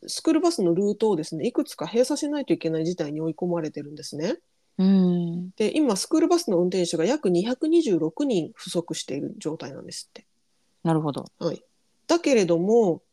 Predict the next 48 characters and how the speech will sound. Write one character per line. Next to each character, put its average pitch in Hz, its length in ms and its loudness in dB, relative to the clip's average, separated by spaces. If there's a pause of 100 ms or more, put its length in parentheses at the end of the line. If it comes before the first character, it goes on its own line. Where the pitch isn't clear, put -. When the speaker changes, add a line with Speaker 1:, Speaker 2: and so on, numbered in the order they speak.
(360)
Speaker 1:
あ 196 60 -8
の、 190 120 -2
辞 214 100 2
め 240 140 4
る 226 60 0
人 220 180 2
が 156 200 -2 (1000)
多 151 260 0
い。 - 180 -8 (360)
で、 208 320 2 (120)
そ - 140 0
の 254 80 6
辞 226 140 4
め 269 140 0
る 285 120 0
辞 233 140 0
職 302 240 0
の 294 140 2
理 247 140 4
由 262 200 2
の 269 140 -4
ト - 140 0
ッ 311 40 4 (100)
プ 202 140 4
と 180 140 2
い 175 60 2
う - 40 0
の 165 80 -2
が、 165 120 -2
な 208 240 0
ん 170 100 -2
と、 196 460 2 (440)
え 175 240 2
ー、 - 20 0
生 285 300 2
徒 175 100 2
の 160 100 0
素 185 180 -2
行 254 260 4
の 247 100 4
悪 220 200 2
さ 185 140 -4
な 185 100 -8
ん 170 60 -10
で 170 80 -8
す - 160 -18
っ - 40 -20
て。 - 180 -8